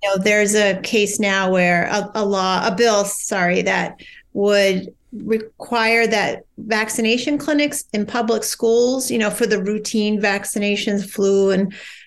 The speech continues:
um, covid was an option for a while. Right now, you, they were doing those at schools if a parent gave a child permission.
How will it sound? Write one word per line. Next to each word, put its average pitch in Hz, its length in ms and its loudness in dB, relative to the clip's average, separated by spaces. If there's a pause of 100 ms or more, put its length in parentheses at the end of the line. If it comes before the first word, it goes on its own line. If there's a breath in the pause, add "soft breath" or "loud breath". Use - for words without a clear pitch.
um, 180 560 0 (100)
covid 214 380 2
was 202 180 2
an 185 240 0
option 190 420 -2
for 214 120 -2
a 202 60 2
while. 190 360 0 (380 loud breath)
Right 262 140 2
now, 254 180 2
you, 226 360 -2 (360)
they 226 180 2
were 226 140 6
doing 285 320 4
those 240 200 4
at 233 140 2
schools 220 340 2
if 220 120 0
a 208 80 -4
parent 208 420 -2
gave 196 380 2
a 180 80 -4
child 180 400 -2
permission. 233 720 2